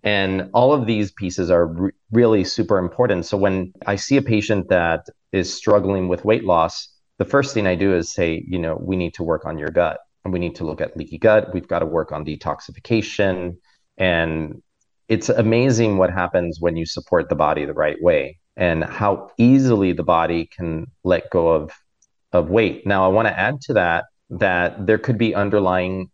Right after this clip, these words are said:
chronic gut infections. You know, so when you look at the gut, and obviously I've got, you know, very generalized dietary advice that's meant to heal the gut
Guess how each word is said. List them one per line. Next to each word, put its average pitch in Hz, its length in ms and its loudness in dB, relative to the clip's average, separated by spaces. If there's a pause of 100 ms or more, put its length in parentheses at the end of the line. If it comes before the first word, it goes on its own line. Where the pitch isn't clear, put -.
(120)
chronic 90 520 0 (220)
gut 92 180 2
infections. - 920 -6
You 85 40 -10
know, 80 100 -6
so - 140 -10
when 85 120 -4
you 87 80 0
look 95 180 2
at 95 60 -4
the 90 80 -4
gut, 113 320 2 (560)
and 92 560 -2 (200)
obviously 127 440 2
I've 90 160 -2
got, 92 320 2 (480)
you 113 80 -2
know, 82 380 0 (240)
very 139 300 4
generalized 95 960 0 (220)
dietary 90 720 0
advice 80 540 -2
that's - 280 -12
meant 87 340 -4
to - 80 -16
heal 107 360 -2
the 90 100 -6
gut 78 300 -2